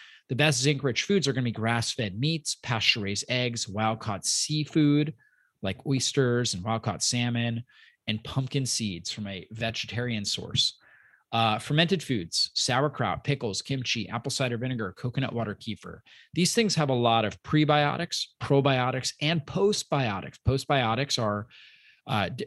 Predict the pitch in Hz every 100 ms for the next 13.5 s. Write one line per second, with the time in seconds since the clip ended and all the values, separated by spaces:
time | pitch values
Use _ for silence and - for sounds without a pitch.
0 | - 123 95 - 135 117 - 127 117 -
1 | 117 107 104 113 - 101 92 95 104 -
2 | 113 110 110 107 101 - 87 90 - 110
3 | - 107 98 - 147 - 127 120 107 139
4 | 135 - _ _ _ - 117 120 123 120
5 | 110 - 120 107 - 131 123 135 143 139
6 | 127 127 120 104 135 127 - 131 117 113
7 | 107 101 101 _ _ - - 131 147 113
8 | 113 139 - - - _ 110 120 113 107
9 | 104 - - 123 107 120 127 - 139 101
10 | 98 113 165 - - 120 101 113 113 107
11 | - - 131 123 110 - _ - - _
12 | - - - 120 127 131 139 110 113 -
13 | 101 101 139 196